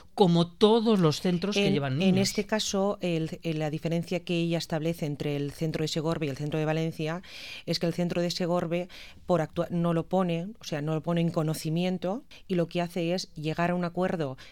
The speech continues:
Speaker 2: con la persona, con el acusado, el, el, el el que en el centro acusaban, que luego tenemos que remarcar que ha salido absuelto, es decir, esto es
Speaker 1: Sí,
Speaker 2: cierto.
Speaker 1: porque no hubo ningún abuso.
Speaker 2: Exacto. Eh,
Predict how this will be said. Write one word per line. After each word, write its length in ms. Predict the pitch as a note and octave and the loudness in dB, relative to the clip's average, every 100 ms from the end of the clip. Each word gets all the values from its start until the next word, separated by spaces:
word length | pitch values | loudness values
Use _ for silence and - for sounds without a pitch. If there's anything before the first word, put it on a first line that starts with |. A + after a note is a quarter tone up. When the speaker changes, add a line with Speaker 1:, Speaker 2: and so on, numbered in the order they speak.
| - | -6
Speaker 2:
con 160 | F3 E3+ | -2 -2
la 100 | D#3 | -2
persona, 640 | D#3 - E3+ E3 E3 D3+ - | -6 -4 -4 -2 -2 -4 -4
con 160 | E3 | -4
el 80 | D3 | -4
acusado, 640 | C#3+ D3 - F3 E3+ G3 A3 | -4 -4 -2 0 0 -2 -4
el, 220 | C#3+ C#3 | -6 -6
el, 340 | C#3 C#3 C3+ | -6 -6 -8
el 220 | - C3+ C3 - - | -8 -10 -12 -16 -10
el 200 | C#3+ C3 | -8 -6
que 200 | - C#3 | -6 -4
en 100 | D3 | -4
el 120 | C3 | -4
centro 360 | - F3 E3+ D#3+ | 0 0 0 -2
acusaban, 600 | D#3+ D#3+ F3+ F#3 F#3 B3+ - - - | -4 -4 -2 -2 -4 -8 -14 -10 0
que 100 | D3 | 2
luego 360 | F3 F#3 F#3 - | 4 4 2 2
tenemos 340 | E3 E3 E3+ | 0 2 0
que 160 | F3+ E3+ | -2 -2
remarcar 460 | D#3 D#3+ D3+ F3+ F3 | -2 -4 -4 -4 -4
que 60 | |
ha 40 | D3 | -4
salido 220 | D3+ D3 | -4 -4
absuelto, 500 | C3+ F#3 F#3 F3+ F3+ | -4 0 2 2 -2
es 80 | A3 | -4
decir, 200 | C#3+ C3+ | -6 -6
esto 180 | - D3+ | -4 -4
es 80 | |
Speaker 1:
Sí, 40 | - G3+ | 0 2
Speaker 2:
cierto. 200 | F3+ E3+ | 4 2
Speaker 1:
porque 160 | C3 C3+ | 2 4
no 140 | A#2+ | 4
hubo 160 | A2+ A#2+ | 4 2
ningún 240 | A2+ A2 | 0 -2
abuso. 280 | C3+ F#3 - | -4 -6 -8
Speaker 2:
Exacto. 480 | - - C#3+ - B2 - - - - | -8 -8 -8 -8 -10 -12 -20 -20 -6
Eh, 580 | G3 F3+ F3 D#3+ D#3 D#3 | 0 2 2 0 -2 -4